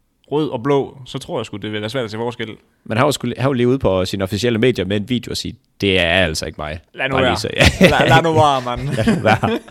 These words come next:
Speaker 1: <laughs> Lad nu være.
Speaker 2: Lad være. Seriøst, det er ikke sjovt. Ja.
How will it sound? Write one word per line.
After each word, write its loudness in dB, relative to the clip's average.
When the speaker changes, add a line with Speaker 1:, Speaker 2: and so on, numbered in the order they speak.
Speaker 1:
<laughs> -8
Lad 4
nu 4
være. 2
Speaker 2:
Lad 4
være. 0
Seriøst, -6
det -16
er -4
ikke -6
sjovt. -6
Ja. -2